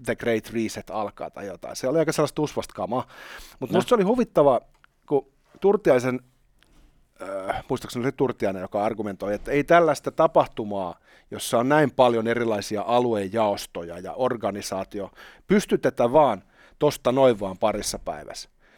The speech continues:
Speaker 1: Niin hän antoi ymmärtää, että tässä olisi ehkä joku ulkopuolinen taho, jolla on paljon resursseja vaikuttamassa tähän. Musta se oli hu-, huvittavaa ja ironista sen takia, että,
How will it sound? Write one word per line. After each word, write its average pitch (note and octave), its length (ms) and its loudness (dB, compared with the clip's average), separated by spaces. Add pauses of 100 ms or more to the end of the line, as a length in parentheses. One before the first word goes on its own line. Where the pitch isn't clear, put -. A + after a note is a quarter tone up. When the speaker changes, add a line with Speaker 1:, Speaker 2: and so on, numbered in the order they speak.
Speaker 1:
Niin A2+ 120 -8
hän A3+ 180 2
antoi D3 320 2
ymmärtää, G#2 600 -2
että F#2 200 -18
tässä G#2+ 240 -6
olisi B2 200 -4
ehkä C3 220 -2
joku B2 380 -2 (260)
ulkopuolinen A2+ 720 -4
taho, A#2 260 2
jolla G2 240 -6
on G2 60 -10
paljon A2 260 -2
resursseja G#2+ 640 -6
vaikuttamassa G#2 760 -6
tähän. D3 240 0 (680)
Musta A#3 200 -4
se D4 60 4
oli B3+ 120 6
hu-, G3+ 120 2 (280)
huvittavaa A3+ 440 4
ja E3+ 120 6
ironista G3 400 2
sen G3 140 2
takia, F3 200 0
että, E3+ 180 -2